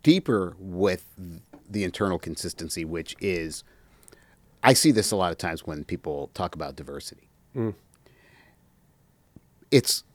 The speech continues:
Speaker 1: but it's not, the, the people making the s-, decisions about what diversity is are not a diverse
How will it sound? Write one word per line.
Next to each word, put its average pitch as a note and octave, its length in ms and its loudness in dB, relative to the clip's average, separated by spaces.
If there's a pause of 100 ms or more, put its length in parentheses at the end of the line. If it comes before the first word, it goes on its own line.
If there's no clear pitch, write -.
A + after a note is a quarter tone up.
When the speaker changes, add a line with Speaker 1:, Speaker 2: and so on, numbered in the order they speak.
(140)
Speaker 1:
but C#3 140 12
it's - 180 0
not, C#3+ 540 8
the, C#3+ 220 8
the C#3 120 8
people G#3 320 4
making D3+ 320 6
the A2+ 60 6
s-, - 200 -2
decisions C3 480 4
about G2+ 220 4
what A2 320 2
diversity G2 520 0
is D#2 240 -6
are F2+ 140 -4
not E2+ 380 -4
a F#2 80 -8
diverse D#2 460 -10